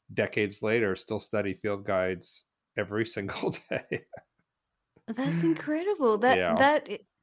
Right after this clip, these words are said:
Speaker 2: that inner drive that you had
Speaker 1: Mm-hmm.
Speaker 2: that, that, and even that you, there wasn't necessarily, like, naturalists wandering around your town, that y-, you, you just knew that inherently.
Speaker 1: Yeah, I mean, where does that come from? I have no idea.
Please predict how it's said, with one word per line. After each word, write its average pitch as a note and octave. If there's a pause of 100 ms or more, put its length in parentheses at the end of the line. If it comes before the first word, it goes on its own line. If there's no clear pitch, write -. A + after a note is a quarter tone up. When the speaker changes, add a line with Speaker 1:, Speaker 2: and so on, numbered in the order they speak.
(440)
Speaker 2:
that A3 (280)
inner C4+
drive G3+
that G3
you A3
had G#3+
Speaker 1:
Mm-hmm. -
Speaker 2:
that, -
that, - (100)
and A#3
even B3+
that G#3
you, G3+ (400)
there G3+
wasn't A3
necessarily, F#3 (240)
like, F#3+ (140)
naturalists G3
wandering F3
around F3
your E3+
town, F#3
that F3+
y-, G3
you, G3+
you G3
just A3
knew A3+
that E3+
inherently. F#3 (560)
Speaker 1:
Yeah, C3
I F#2+
mean, G2
where A#2
does B2+
that B2+
come B2
from? F2+
I F2
have F2
no G2+
idea. G2